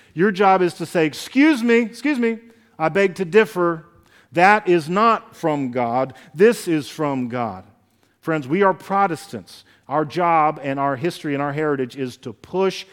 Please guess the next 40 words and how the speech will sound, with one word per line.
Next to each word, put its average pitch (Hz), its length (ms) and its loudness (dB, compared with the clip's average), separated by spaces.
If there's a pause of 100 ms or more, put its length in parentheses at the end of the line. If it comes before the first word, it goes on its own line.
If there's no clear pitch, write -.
(220)
back 147 580 -2
against 156 500 0
the 135 80 -4
sins 196 500 -2
of 160 160 -4
man 139 460 -2 (220)
and 139 180 -4
to 151 80 -6
lift 160 460 -2
up 151 320 -2
the 143 100 -4
ways 131 540 0 (200)
of 123 140 -8
Jesus 120 400 -10
Christ. 101 420 -14 (220)
What 196 220 2
are 254 80 4
some 220 240 -2
of 185 160 -4
our 175 100 2
Protestant 185 720 -4
beliefs, 131 400 -6
some 185 240 -4
of 180 80 -4
the 151 60 -12
things 165 280 -6
that 131 200 -2
we 180 220 0
affirm 139 640 -4 (260)
as 143 260 -2
Protestants? 127 540 -4
Well, 131 120 -6
let 151 100 -4
me 160 140 -4
share 147 260 -4
a 135 60 -10
couple 135 320 -6
of 120 480 -12
with 127 260 -6
you. 98 180 -12